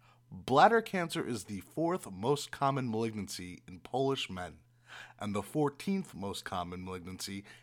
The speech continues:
in Polish women. There is currently a need to identify more effective bladder cancer biomarkers and therapeutic targets to develop new, effective treatments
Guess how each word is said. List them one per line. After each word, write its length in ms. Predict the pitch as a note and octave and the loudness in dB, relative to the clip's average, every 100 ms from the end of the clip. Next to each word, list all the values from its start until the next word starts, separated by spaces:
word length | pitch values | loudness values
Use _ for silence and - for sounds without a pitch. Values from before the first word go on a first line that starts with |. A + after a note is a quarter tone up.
| - | -10
in 140 | C3 B2+ | -6 -6
Polish 420 | - D#3+ D#3+ - | -2 0 0 -4
women. 360 | B2+ C3+ E2 - _ _ _ _ _ _ - - - - - | -2 -2 -2 -10 _ _ _ _ _ _ -18 -16 -16 -18 -4
There 280 | A#2 D3 | 4 6
is 120 | D3+ C#3+ | 6 0
currently 460 | - A3 A3 A3 | 2 2 4 2
a 80 | F#3 | 2
need 440 | C3 G#2+ G#2 G2+ - | 0 0 -2 -4 -10
to 160 | - A2+ | -4 -2
identify 540 | A2 B2+ B2 B2+ A2 | 0 0 0 2 2
more 340 | G#2+ A2+ D#3 E3+ | 2 0 0 0
effective 520 | D#3+ B2 - G2+ E2+ | 0 -2 -2 -8 -4
bladder 280 | A2+ B2 B2+ | 0 2 0
cancer 420 | - A#2+ G2+ G2+ | -2 -6 -4 -6
biomarkers 880 | F2+ A2+ A2+ F#2+ F2 F2 F#2 F#2 - - - - | -2 2 2 0 -4 -6 -6 -6 -10 -16 -20 -6
and 220 | G2+ G2 | -6 -2
therapeutic 580 | D#3+ D#3+ D#3 E3+ B2+ - | 2 4 2 -2 -2 -4
targets 560 | - D3 F#2+ - - - - - - | 2 2 2 -4 -8 -10 -12 -20 -4
to 100 | C3+ | 0
develop 400 | A#2+ B2 C3 - - - - | 2 4 4 2 -8 -20 -6
new, 460 | A2 D3 E3 C#3+ - - - | 0 2 2 0 -6 -20 -4
effective 560 | A2+ - F3 F3 D#3+ - | -4 4 4 4 -6 -4
treatments 680 | - B2+ D#2+ D#2 - - | -4 -4 -6 -12 -8 -8